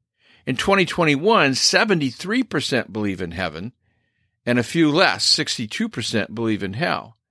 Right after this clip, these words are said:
And belief in God has dipped to eighty-one percent, the lowest since Gallup first asked this question in nineteen forty-four. Of course, saying you believe something exists and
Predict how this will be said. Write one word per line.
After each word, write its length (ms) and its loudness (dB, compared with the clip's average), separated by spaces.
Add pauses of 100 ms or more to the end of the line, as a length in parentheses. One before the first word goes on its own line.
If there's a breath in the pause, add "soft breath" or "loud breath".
(500)
And 180 0
belief 320 4
in 160 2
God 460 4
has 180 0
dipped 380 0
to 160 -4 (100)
eighty-one 760 -2
percent, 580 -6 (480)
the 120 0
lowest 420 4
since 280 -2
Gallup 540 0
first 400 -6
asked 320 -2
this 180 -6
question 540 -4
in 120 -4
nineteen 480 -6
forty-four. 840 -10 (680)
Of 120 0
course, 240 2
saying 380 4
you 120 4
believe 360 2
something 440 2
exists 600 0
and 140 -4